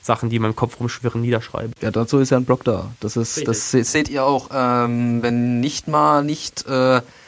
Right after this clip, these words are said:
Speaker 2: die Kaffeesätze oben bei Take Your Apple stehen, sondern auch andere Dinge. Also ich blogge weiterhin, auch wenn's jetzt ein bisschen über Weihnachten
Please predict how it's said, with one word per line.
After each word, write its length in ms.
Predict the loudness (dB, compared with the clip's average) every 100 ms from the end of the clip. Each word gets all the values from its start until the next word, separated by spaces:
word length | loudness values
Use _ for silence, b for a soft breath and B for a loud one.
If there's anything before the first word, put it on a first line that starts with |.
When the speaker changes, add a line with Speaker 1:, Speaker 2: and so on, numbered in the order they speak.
| B B B
Speaker 2:
die 60 | -2
Kaffeesätze 580 | -2 0 -2 -4 -4
oben 260 | -2 0 2
bei 340 | 4 6 6 4
Take 240 | 2 2
Your 60 | 0
Apple 160 | 2 0
stehen, 280 | 2 2 4
sondern 420 | 2 2 -2 -4
auch 180 | -10 -4
andere 300 | -2 0 0
Dinge. 240 | 2 2
Also 220 | 0 -4
ich 160 | -8 -6
blogge 260 | -4 -2 0
weiterhin, 440 | 0 0 0 0
auch 120 | 0
wenn's 220 | 0 -2 -4
jetzt 200 | -4 -4
ein 80 |
bisschen 440 | -4 -4 -4 -4 -6
über 240 | -6 -2
Weihnachten 640 | 0 0 -2 -2 0 0